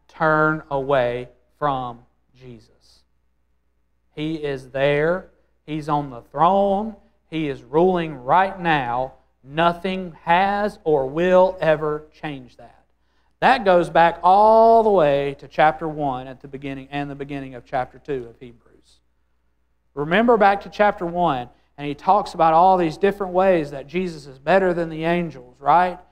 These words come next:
And then you get to chapter two, and what does he say? "Therefore, we must pay much closer attention to what we have heard."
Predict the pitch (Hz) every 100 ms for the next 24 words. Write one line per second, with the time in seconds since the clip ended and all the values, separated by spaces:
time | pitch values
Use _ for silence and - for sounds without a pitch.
0 | _ _ _ 131 139 214 233 220 226 214
1 | 175 202 202 180 - 208 180 196 190 190
2 | 175 202 160 117 _ _ _ 156 208 214
3 | 208 214 220 214 208 220 202 185 220 233
4 | - - 202 190 185 190 - 190 180 175
5 | 165 - 175 - 156 147 156 143 151 143
6 | 127 147 123 -